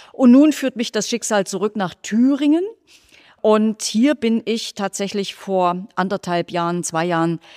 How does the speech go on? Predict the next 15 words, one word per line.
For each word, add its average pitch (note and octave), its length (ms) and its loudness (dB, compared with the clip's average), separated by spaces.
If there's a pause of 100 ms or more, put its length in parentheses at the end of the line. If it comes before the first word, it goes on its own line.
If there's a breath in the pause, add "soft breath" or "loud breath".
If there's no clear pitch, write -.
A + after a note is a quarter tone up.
(280 loud breath)
vom F3+ 240 -4
Kulturminister F#3+ 1000 -2
Hoff - 340 -4
angesprochen F#3+ 720 -4
worden, E3 380 -4
ob - 300 -4
ich F#3 320 -4
nicht - 400 -6
Gera E3+ 500 -2 (420 loud breath)
in F3+ 140 -2
einer E3+ 460 -2 (120)
heiklen G3 540 -2
Situation F3 800 -4
helfen G#3 460 -2
könne, A3+ 460 -4